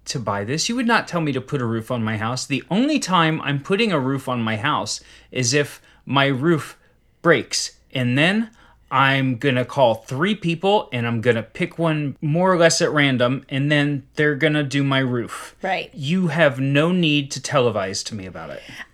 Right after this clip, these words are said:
Speaker 2: Uh, what is the worst to me is the people who knock on the damn door. I am not in the market. If I was in the market for windows,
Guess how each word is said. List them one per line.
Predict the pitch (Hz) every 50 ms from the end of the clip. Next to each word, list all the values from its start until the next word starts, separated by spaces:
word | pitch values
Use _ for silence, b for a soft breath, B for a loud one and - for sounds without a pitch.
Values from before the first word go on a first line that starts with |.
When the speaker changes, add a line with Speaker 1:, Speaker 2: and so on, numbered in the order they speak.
| _ _ -
Speaker 2:
Uh, | 285 277 262 262 247 220 269
what | 277 311 330 330 349
is | 392 359
the | - 339
worst | 262 269 269 - - -
to | 311 285
me | 277 254 233 220
is | 226 220
the | 214
people | 220 285 240 220 247
who | 233 - 226
knock | 220 226 220 220 220
on | 240 233
the | 220 196
damn | 190 202 202 196 196 196
door. | 190 190 190 175 156 - B B B B B B _
I | 226 262 294 339
am | 370 381 359
not | 349 359 370 339 -
in | 320
the | 339 349
market. | 339 359 427 508 508 - 214 180 - - -
If | - - -
I | 240 403
was | 392 - 359 359
in | 349 339
the | 330
market | 311 311 339 415 392 320 285 247 - 269
for | - - 285
windows, | 247 220 226 220 226 247 262 277 285 320 403 427 - -